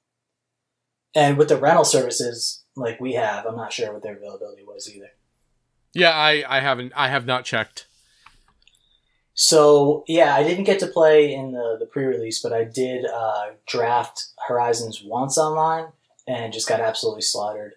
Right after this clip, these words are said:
Speaker 1: I'm not really sure what I think about the format, but obviously I love the, the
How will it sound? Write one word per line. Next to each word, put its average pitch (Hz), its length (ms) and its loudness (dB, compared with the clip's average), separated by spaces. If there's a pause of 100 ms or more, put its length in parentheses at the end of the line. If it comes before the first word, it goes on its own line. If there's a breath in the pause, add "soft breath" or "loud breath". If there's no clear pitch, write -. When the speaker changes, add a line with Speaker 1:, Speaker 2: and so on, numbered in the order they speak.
Speaker 1:
I'm 135 140 -2
not 196 140 2
really 190 160 4
sure 160 220 2
what 143 160 4
I - 40 -4
think 143 160 -6
about 143 200 0
the 151 80 -6
format, 156 520 -8 (520)
but 113 540 -2 (360)
obviously 135 440 2
I 110 60 -2
love 113 360 -6
the, 101 380 -10
the 110 160 -4